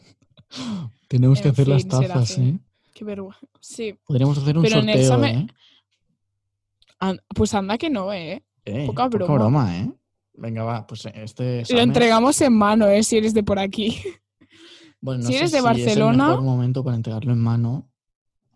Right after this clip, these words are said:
Speaker 2: Ah, no, el
Speaker 1: Pero
Speaker 2: sorteo
Speaker 1: una vez
Speaker 2: tampoco se va a hacer ahora porque no hay taza aún. <laughs>
Speaker 1: Básicamente. <laughs> Básicamente. Primero
Speaker 2: Que
Speaker 1: necesitamos
Speaker 2: nada.
Speaker 1: las nuestras, ¿no? Y después ya regalamos una.
Speaker 2: No, pero podemos hacer un sorteo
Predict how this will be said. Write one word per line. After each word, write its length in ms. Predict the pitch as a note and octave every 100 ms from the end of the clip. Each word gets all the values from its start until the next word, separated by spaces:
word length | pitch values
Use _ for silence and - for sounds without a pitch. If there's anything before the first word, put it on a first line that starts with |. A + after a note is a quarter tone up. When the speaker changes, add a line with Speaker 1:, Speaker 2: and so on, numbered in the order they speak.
| _
Speaker 2:
Ah, 160 | G3 G3+ -
no, 200 | G#3 G3+
el 0 |
Speaker 1:
Pero 100 | F#3+
Speaker 2:
sorteo 200 | G3 F#3+
Speaker 1:
una 120 | A3
vez 80 | A3
Speaker 2:
tampoco 200 | A3 A3
se 80 | A3
va 60 | G#3
a 20 |
hacer 120 | G#3+
ahora 240 | G#3+ A#3+
porque 240 | B3+ A#3 A3
no 100 | G#3+
hay 120 | G#3+
taza 360 | G#3 G#3 G#3 G#3+
aún. 260 | A3 B3 B3
<laughs> 120 | B2 B2
Speaker 1:
Básicamente. 680 | G#2+ A#2 G#2+ G2+ G#2 -
<laughs> 400 | C3+ E3+ B2+ D3+
Básicamente. 540 | D3 C#3+ D#3 E3 - - - - - -
Primero 280 | - C#3+ C#3+
Speaker 2:
Que 40 | D3+
Speaker 1:
necesitamos 360 | C#3+ B2 A3+
Speaker 2:
nada. 120 | - C3+
Speaker 1:
las 160 | B2+
nuestras, 560 | C#3 C#3+ C3 C#3+ C#3+ C#3
¿no? 140 | B2+
Y 60 | C#3+
después 340 | B2 B2 A#2
ya 160 | A2 A#2+
regalamos 520 | A#2+ F2+ F2 F#2+ F#2+
una. 300 | F2 F2 - - - - - _ _
Speaker 2:
No, 220 | A#3 C4+ D#4
pero 300 | A3+ G#3 - -
podemos 320 | G#3 A#3+ -
hacer 200 | D4+ A#3
un 120 | G#3+
sorteo 600 | - F#3 - G3+ G3+ F3